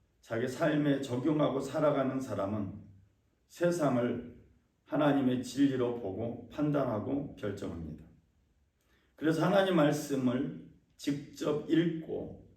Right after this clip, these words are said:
기도하고 묵상하고 예배하는 것이 매우 중요합니다.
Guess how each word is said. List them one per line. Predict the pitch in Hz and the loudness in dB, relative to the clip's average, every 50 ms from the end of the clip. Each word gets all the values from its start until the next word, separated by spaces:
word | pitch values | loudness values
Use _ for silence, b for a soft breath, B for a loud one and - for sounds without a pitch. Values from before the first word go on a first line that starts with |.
| _ _ _ _ | _ _ _ _
기도하고 | - - 139 131 151 143 131 113 104 101 98 101 110 120 - - - - - - - _ _ _ _ _ | -2 0 0 2 2 2 2 2 2 -2 -2 -6 -6 -8 -8 -10 -12 -14 -20 -20 -20 _ _ _ _ _
묵상하고 | 117 117 117 110 - - 151 147 131 113 107 104 101 113 113 - | -12 -10 -10 -8 -2 0 2 2 2 2 0 -2 -4 -4 -6 -4
예배하는 | 110 120 123 123 127 127 120 117 113 113 | -4 -2 -2 0 0 0 0 0 0 0
것이 | 107 104 - - 143 151 156 - - - - - - - | 0 -2 -4 -2 -2 -2 -2 -4 -8 -12 -16 -20 -20 -14
매우 | - 98 101 113 123 139 151 165 170 - - - - - - | -8 -4 -2 0 2 2 2 0 -2 -4 -8 -12 -14 -18 -20
중요합니다. | - - 131 131 131 107 - 92 87 87 - - - | -10 -4 0 2 2 2 0 -2 -4 -6 -8 -10 -14